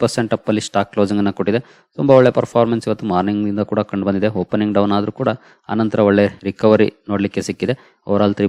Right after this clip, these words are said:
ಪರ್ಸೆಂಟ್ ಅಪ್ ಅಲ್ಲಿ ಸ್ಟಾಕ್ ಕ್ಲೋಸಿಂಗ್ ಅನ್ನ ಕೊಟ್ಟಿದೆ. ಕಂಪನಿ ಮಹಾರಾಷ್ಟ್ರದಲ್ಲಿ ಹನ್ನೆರಡು ಸಾವಿರದ ಏಳ್ನೂರು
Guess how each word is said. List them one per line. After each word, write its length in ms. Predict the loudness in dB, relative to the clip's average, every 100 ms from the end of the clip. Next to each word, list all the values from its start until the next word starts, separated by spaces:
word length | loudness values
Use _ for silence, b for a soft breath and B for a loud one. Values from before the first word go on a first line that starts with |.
| -2
ಪರ್ಸೆಂಟ್ 320 | -4 -4 -6
ಅಪ್ 100 | -4 -2
ಅಲ್ಲಿ 120 | -2 -2
ಸ್ಟಾಕ್ 240 | -6 -8 -4
ಕ್ಲೋಸಿಂಗ್ 260 | -4 -2 -6
ಅನ್ನ 100 | -6
ಕೊಟ್ಟಿದೆ. 220 | -4 -4 -4
ಕಂಪನಿ 280 | -4 -2 -2 0
ಮಹಾರಾಷ್ಟ್ರದಲ್ಲಿ 600 | 2 2 0 -2 0 0 -2
ಹನ್ನೆರಡು 300 | 0 2 0 2
ಸಾವಿರದ 260 | 2 4 2 2
ಏಳ್ನೂರು 280 | 2 0